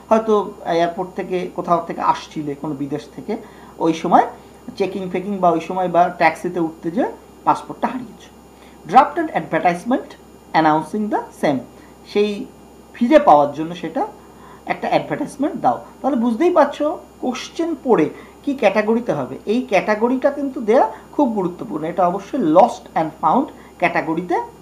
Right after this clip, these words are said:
যাবে, হারানো প্রাপ্তি। এখানে যদি তুমি situation wanted দিয়ে দাও, তাহলে ওই প্রথমে যে কনটেন্টের জন্য number দিয়েছিলাম, ফরম্যাটের জন্য যে নাম্বারটা ছিল, ওখানে শূন্য হয়ে গেল, ফরম্যাটিংয়েই ভুল। হুম, দেখো, an international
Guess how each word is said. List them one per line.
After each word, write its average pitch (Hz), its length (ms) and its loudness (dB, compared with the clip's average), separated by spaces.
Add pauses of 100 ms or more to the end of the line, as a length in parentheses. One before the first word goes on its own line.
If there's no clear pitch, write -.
(140)
যাবে, 147 280 8 (340)
হারানো 202 440 6 (120)
প্রাপ্তি। - 420 4 (260)
এখানে 277 280 4
যদি 269 200 0
তুমি 262 180 4
situation 254 500 2
wanted 190 440 4
দিয়ে 151 160 4
দাও, 143 140 2 (380)
তাহলে 240 200 6 (160)
ওই 226 100 4 (220)
প্রথমে 240 360 0
যে 226 40 0
কনটেন্টের 220 640 0
জন্য 214 140 -2
number 196 440 4
দিয়েছিলাম, 180 360 0 (100)
ফরম্যাটের 190 440 4
জন্য 180 200 -4 (100)
যে 170 60 -2
নাম্বারটা 160 540 2
ছিল, 160 120 -4 (340)
ওখানে 202 200 2
শূন্য 185 280 -2
হয়ে 160 160 4
গেল, 143 180 0 (260)
ফরম্যাটিংয়েই 202 640 6
ভুল। 165 140 0 (480)
হুম, 240 240 2 (920)
দেখো, 233 240 6 (300)
an 247 80 6 (220)
international 285 600 4